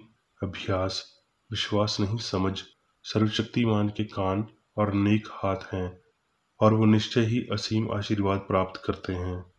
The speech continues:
भरोसा, प्रबोध विश्वास की नींव है।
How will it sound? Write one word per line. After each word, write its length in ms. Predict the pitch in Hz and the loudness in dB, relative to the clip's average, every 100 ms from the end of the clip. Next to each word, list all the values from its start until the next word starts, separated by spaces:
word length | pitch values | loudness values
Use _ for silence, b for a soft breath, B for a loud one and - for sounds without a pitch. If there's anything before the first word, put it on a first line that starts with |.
| _ _ _ _ _ - | _ _ _ _ _ -10
भरोसा, 560 | 113 104 107 104 - 117 120 - _ _ _ _ _ - | -2 4 4 4 2 0 -4 -16 _ _ _ _ _ -2
प्रबोध 540 | 101 95 98 107 104 | 0 0 4 4 4
विश्वास 580 | 107 101 - - 98 101 | -2 -4 -4 -4 -4 -4
की 140 | - 98 | -4 -2
नींव 300 | 92 95 92 | 0 0 -2
है। 300 | - 92 | -2 -4